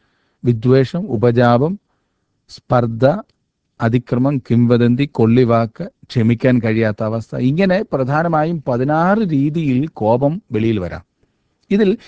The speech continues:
ഏതെങ്കിലും ഒന്നോ അതിലധികമോ കാര്യങ്ങൾ സ്ഥായിയായി നിങ്ങളിലുണ്ടെങ്കിൽ നിങ്ങൾ കോപം ഉള്ളിൽ ഒതുക്കിയിട്ടുണ്ടെന്ന് തീർച്ച. ഉള്ളിൽ ഒതുക്കുന്ന കോപം പല ശാരീരിക അസുഖങ്ങളായും വെളിയിൽ വരാം. കോപം നമ്മുടെ വൈകാരിക കേന്ദ്രത്തെ ബാധിക്കുന്നു.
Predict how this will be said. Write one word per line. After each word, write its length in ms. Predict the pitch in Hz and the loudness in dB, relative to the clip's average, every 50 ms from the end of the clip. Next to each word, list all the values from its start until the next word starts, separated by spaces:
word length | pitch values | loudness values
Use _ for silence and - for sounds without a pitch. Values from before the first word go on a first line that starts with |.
| - _ - | -14 _ 0
ഏതെങ്കിലും 580 | 151 151 170 202 208 208 202 196 214 208 185 156 | 4 4 4 4 4 4 2 4 2 4 4 2
ഒന്നോ 400 | 151 151 165 180 185 202 214 226 | 2 2 2 2 4 4 2 2
അതിലധികമോ 800 | - 139 - 147 170 160 147 139 143 151 165 175 185 196 196 170 | 2 2 2 4 4 4 4 4 2 0 0 2 2 2 4 4
കാര്യങ്ങൾ 640 | 156 147 151 156 165 165 165 165 180 190 214 247 _ | 4 4 4 2 0 -2 0 0 0 0 -2 -4 _
സ്ഥായിയായി 760 | - - - _ - 131 131 143 160 180 185 190 190 196 214 | -18 -20 -8 _ 0 2 4 4 4 4 6 6 6 6 6
നിങ്ങളിലുണ്ടെങ്കിൽ 960 | 214 190 175 170 180 185 185 185 170 156 151 156 180 180 160 143 135 147 175 - _ _ _ _ _ _ _ _ _ - | 6 4 4 4 4 4 4 4 4 2 2 2 0 0 2 2 0 0 -2 -4 _ _ _ _ _ _ _ _ _ 0
നിങ്ങൾ 260 | 170 151 151 156 160 | 2 4 4 2 2
കോപം 540 | 156 - - 131 123 135 147 170 180 165 147 | 0 -2 2 4 4 6 6 4 2 2 2
ഉള്ളിൽ 400 | 131 131 151 175 190 190 190 - _ - | 2 2 4 2 2 2 -2 -8 _ -2
ഒതുക്കിയിട്ടുണ്ടെന്ന് 920 | 139 123 123 151 147 - - 202 202 190 190 185 156 147 160 165 165 156 | 0 2 2 2 0 0 0 0 0 0 0 0 0 2 0 0 -2 -2
തീർച്ച. 280 | 147 139 127 117 - 95 - _ _ _ _ _ _ _ _ _ _ _ _ _ _ _ _ _ _ _ _ _ _ _ _ - | -4 -6 -6 -8 -12 -18 -18 _ _ _ _ _ _ _ _ _ _ _ _ _ _ _ _ _ _ _ _ _ _ _ _ -2
ഉള്ളിൽ 300 | 120 120 147 160 156 147 | 0 2 4 4 4 4
ഒതുക്കുന്ന 400 | 131 120 131 117 - 123 117 117 | 2 2 0 -4 -2 -2 -2 -2
കോപം 520 | 107 - 107 110 120 131 113 101 110 123 - | -2 -2 -2 -2 -2 -2 -2 -2 -4 -4 -4
പല 220 | 113 110 120 156 - - | -2 0 0 -2 -2 -6
ശാരീരിക 580 | - - 113 104 107 110 127 135 139 143 151 143 | -8 -6 -2 -2 0 0 2 0 2 2 2 2
അസുഖങ്ങളായും 800 | 117 107 - 123 113 120 120 127 120 113 110 107 110 127 147 143 | 2 0 -2 -2 0 0 2 2 2 2 2 2 2 2 2 2
വെളിയിൽ 260 | 117 107 117 113 107 | 2 2 2 0 -2
വരാം. 320 | 87 85 82 - - _ _ _ _ _ _ _ _ _ _ _ _ _ _ _ _ _ _ _ _ | -4 -6 -10 -12 -16 _ _ _ _ _ _ _ _ _ _ _ _ _ _ _ _ _ _ _ _
കോപം 520 | - - 131 156 190 214 196 185 185 190 180 | 0 2 4 4 6 4 4 2 2 2 2
നമ്മുടെ 320 | 151 131 143 160 165 170 | 2 2 2 4 4 4
വൈകാരിക 640 | 170 135 117 120 127 135 143 151 165 180 196 190 208 | 4 4 2 2 4 4 4 4 4 2 2 2 0
കേന്ദ്രത്തെ 540 | 185 151 143 139 147 147 160 165 156 - 170 | 0 2 2 0 2 2 0 0 0 0 -2
ബാധിക്കുന്നു. 680 | 156 131 120 123 131 - - 147 - 165 156 139 113 | 0 0 0 0 -2 -2 -4 -6 -6 -6 -6 -6 -8